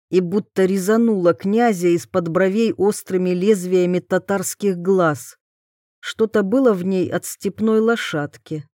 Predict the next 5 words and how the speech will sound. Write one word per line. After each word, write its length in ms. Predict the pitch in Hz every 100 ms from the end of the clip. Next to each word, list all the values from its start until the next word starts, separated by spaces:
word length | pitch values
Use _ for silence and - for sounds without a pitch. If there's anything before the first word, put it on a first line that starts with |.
| _ _
маленькая, 760 | 151 175 226 208 180 170 160 147
поджарая, 1000 | 120 160 143 143 190 226 190 160 160 - _ _ _
неукротимая 1080 | - 180 185 - 185 - - 254 233 170 160
и 160 | - 180
пылкая. 800 | - 262 254 - 165 151 156